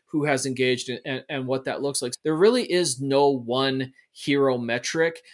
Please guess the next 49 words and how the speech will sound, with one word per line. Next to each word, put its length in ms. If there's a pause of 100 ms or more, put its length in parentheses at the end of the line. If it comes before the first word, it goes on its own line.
(140)
Uh, 60
it's 380
really 320
gonna 200
depend 460
where 320
and 100
how 140
you're 140
deploying 400
these, 200
whether 200
in 320 (320)
ads 400
or, 80
or 120
so 160
on. 80
One 240
other 220
one, 200
practical 720 (220)
use 240
case 280
that 140
people 240
can 180
measure. 280
Take, 340
if 160
you're 180
in 120
software 560
or 220
if 120
you're 280 (220)
a 120
services 540
company 280
that 120
has 280
tiers 380
of 100
service, 480 (280)
look 180
at 60
your 120
nurture 380
campaigns. 680